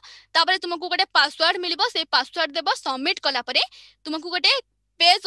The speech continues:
ଓପନ ହବ ଏବଂ ତଳେ କାଟାଲଗ ଲେଖା ଥିବ। ସେ କାଟାଲଗ ରେ କ୍ଲିକ କରିବ। କ୍ଲିକ କଲା ପରେ ତୁମେ ଦେଖିବ, ଦଶମ ଶ୍ରେଣୀ ଥିବ, ନବମ ଶ୍ରେଣୀ ଥିବ, କ୍ରାଶ କୋର୍ସ ଥିବ, ଲାଇଭ କ୍ଲାସ ଥିବ,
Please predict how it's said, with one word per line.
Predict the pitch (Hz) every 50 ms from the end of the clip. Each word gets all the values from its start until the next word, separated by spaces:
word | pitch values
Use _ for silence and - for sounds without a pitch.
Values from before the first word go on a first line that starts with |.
| 330
ଓପନ | - - 302 285 294
ହବ | 294 240 240 226
ଏବଂ | 262 311 320 -
ତଳେ | 302 294 330 - - -
କାଟାଲଗ | 330 294 - 320 302 311 339 320 330 330
ଲେଖା | - - 320 247 -
ଥିବ। | 247 - - - _ _ _ _ _ _ _ _ _ -
ସେ | - 311 311 - -
କାଟାଲଗ | 311 320 - 381 392 427 427 330 403
ରେ | 427 - -
କ୍ଲିକ | - 349 415 - - 427
କରିବ। | 415 415 392 494 622 554 _ -
କ୍ଲିକ | 349 381 440 - -
କଲା | 311 269 262 - 262
ପରେ | 254 285 415 740 - - _ _ _ -
ତୁମେ | 302 285 302 254
ଦେଖିବ, | 302 - - 349 269 392 - - - _ - 254
ଦଶମ | 277 277 - 311 302 320 320 -
ଶ୍ରେଣୀ | 330 311 330 320 -
ଥିବ, | 339 262 311 302 294
ନବମ | 285 277 254 285 294 311 320
ଶ୍ରେଣୀ | - 330 330 339 -
ଥିବ, | 370 277 269 320 302 - -
କ୍ରାଶ | 294 285 285 285 - - 311
କୋର୍ସ | 320 330 - -
ଥିବ, | 381 311 285 320 302 285
ଲାଇଭ | 269 269 - 277 - -
କ୍ଲାସ | 302 320 349 - -
ଥିବ, | 370 320